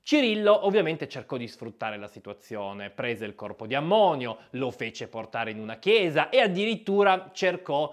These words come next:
di dichiararlo martire, un martire della fede, ma bisogna dire che probabilmente, questo ci dicono le fonti, fu, non dico deriso, ma quantomeno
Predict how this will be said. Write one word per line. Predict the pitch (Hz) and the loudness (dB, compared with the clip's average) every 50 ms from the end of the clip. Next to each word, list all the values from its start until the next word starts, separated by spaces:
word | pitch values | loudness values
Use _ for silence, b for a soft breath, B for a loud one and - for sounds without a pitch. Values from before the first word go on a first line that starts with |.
| B B B | B B B
di | - 139 156 151 | -10 -8 -6 -6
dichiararlo | 151 143 - - 160 135 131 135 135 131 127 127 120 117 | -6 -8 -6 -6 -4 -2 0 0 0 0 -2 -4 -4 -2
martire, | 131 151 180 175 156 143 139 - - - 131 120 117 117 | 0 2 4 4 4 2 0 -4 -8 -8 -6 -4 -4 -4
un | 117 127 139 139 | -4 -4 -4 -4
martire | 139 143 151 147 147 147 139 - - 143 131 135 | 0 2 4 4 4 4 2 -4 -6 -6 -4 -4
della | 135 127 127 127 | -2 -2 -2 -4
fede, | 127 - 175 196 202 180 160 143 135 123 - - - - - | -2 0 0 2 2 2 2 0 -2 -2 -4 -10 -20 -12 -4
ma | 143 175 190 185 | 0 0 0 0
bisogna | 151 151 160 139 180 180 185 | 0 -4 -4 -4 -2 -2 -2
dire | 160 156 170 160 156 - | 0 0 0 0 0 -2
che | 139 - | -6 -6
probabilmente, | - 139 139 143 170 170 151 143 151 143 147 117 | -2 -2 -2 0 0 -2 0 -2 -2 -4 -6 -8
questo | - 139 131 139 | -8 -8 -8 -8
ci | - 135 | -8 -6
dicono | 143 143 143 135 120 123 | -8 -6 -6 -6 -6 -4
le | 139 143 | -6 -6
fonti, | 143 - 117 127 127 120 120 113 113 | -6 -6 -8 -6 -6 -8 -10 -10 -12
fu, | - - 127 127 131 139 - 127 117 110 - | -10 -10 -8 -6 -6 -8 -8 -12 -16 -16 -14
non | 113 123 127 | -12 -10 -8
dico | 139 139 - 135 | -8 -6 -6 -4
deriso, | 117 127 127 135 147 160 165 156 123 135 117 | -4 -2 0 0 0 0 0 -2 -2 -4 -4
ma | 117 113 | -4 -4
quantomeno | - 131 123 123 120 139 - 160 160 151 127 - - - | -4 -6 -6 -4 -4 -4 -2 0 0 0 -2 -4 -10 -20